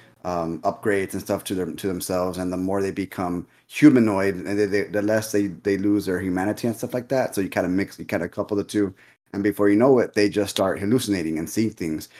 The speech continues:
and aren't able to control themselves. And then they basically go with, you know, cyber psycho,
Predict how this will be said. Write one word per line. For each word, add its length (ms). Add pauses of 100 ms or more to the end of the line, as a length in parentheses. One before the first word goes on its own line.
(140)
and 160
aren't 260
able 200
to 80
control 340
themselves. 380
And 80
then 80
they 80
basically 480
go 200
with, 260
you 80
know, 120
cyber 320
psycho, 380